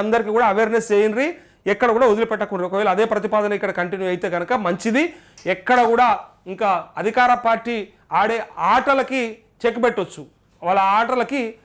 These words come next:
పక్కాగా మనం కౌంటర్ ఇవ్వచ్చు. మిగిలింది నోటాకైనా ఓటేసుకుంటే మనం బయటపడతాము. మళ్ళీ ఎన్నికలు పెడితే అప్పుడు మళ్ళీ పోటీ చేస్తారు, ఆ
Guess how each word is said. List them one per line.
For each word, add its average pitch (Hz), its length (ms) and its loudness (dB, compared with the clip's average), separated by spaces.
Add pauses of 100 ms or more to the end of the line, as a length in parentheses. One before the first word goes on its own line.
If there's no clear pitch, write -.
(200)
పక్కాగా 220 340 0 (360)
మనం 196 120 -6 (140)
కౌంటర్ 220 340 0
ఇవ్వచ్చు. 208 260 -2 (320)
మిగిలింది 247 380 0 (120)
నోటాకైనా 247 540 2 (120)
ఓటేసుకుంటే 208 480 -2
మనం 214 200 -4
బయటపడతాము. 165 600 -4 (520)
మళ్ళీ 247 320 2
ఎన్నికలు 240 320 0
పెడితే 226 240 0
అప్పుడు 247 220 -2 (340)
మళ్ళీ 214 220 -2
పోటీ 208 260 0
చేస్తారు, 170 340 -4 (200)
ఆ - 20 2